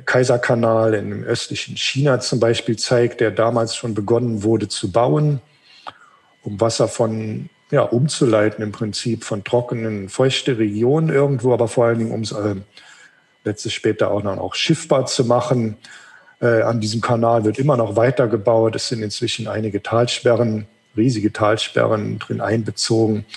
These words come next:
und es wird für verschiedenste Zwecke genutzt. Navigation, Bewässerung, Hochwasserschutz und andere Zwecke. Also eine sehr alte Anlage, die immer noch in Betrieb ist und quasi dauernd ausgebaut wird. Äh, eher ein, ähm,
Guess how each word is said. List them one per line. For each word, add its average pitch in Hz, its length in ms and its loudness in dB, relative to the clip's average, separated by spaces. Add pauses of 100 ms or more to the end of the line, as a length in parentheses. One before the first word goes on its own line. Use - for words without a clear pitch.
(160)
und 113 60 -4
es - 140 -4
wird 110 120 0
für - 140 -12
verschiedenste 110 640 -4
Zwecke 113 400 2
genutzt. - 640 -2 (500)
Navigation, 107 1040 2
Bewässerung, 104 720 0
Hochwasserschutz 104 840 0
und 107 120 -4
andere 101 340 -2
Zwecke. 104 420 -2
Also 98 200 -2
eine 104 120 0
sehr 110 240 0
alte 117 280 0
Anlage, 107 600 2 (500)
die - 80 -4
immer 117 160 4
noch 107 140 4
in 107 100 2
Betrieb 113 460 2
ist 110 180 2
und 98 160 -4
quasi 104 400 0
dauernd 101 340 0
ausgebaut 101 640 0
wird. 101 280 0 (1400)
Äh, 110 240 0
eher 110 140 4
ein, 104 260 -2
ähm, 104 420 -2